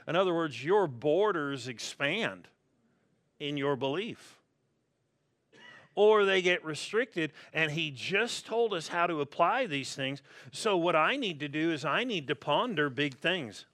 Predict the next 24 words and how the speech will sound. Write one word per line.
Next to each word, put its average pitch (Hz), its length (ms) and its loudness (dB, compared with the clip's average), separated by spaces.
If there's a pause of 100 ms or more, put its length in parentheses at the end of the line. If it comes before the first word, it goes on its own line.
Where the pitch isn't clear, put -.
I 160 200 4
need 147 200 -8
to 143 60 -4
ponder 151 460 -2
faith 196 400 -2
things. 107 300 -8 (340)
I 208 240 2
need 208 220 -6
to 143 60 -2
ponder 185 580 -4
things. 156 460 -6 (580)
Your 175 220 2
borders 165 580 0
of 135 140 -4
your 120 200 -4
life 131 480 2
as 127 200 -4
a 123 60 -6
believer 127 560 -4
will 117 160 -6
go 123 320 -2
where 110 280 -4
you 110 200 -12
ponder. 101 560 -10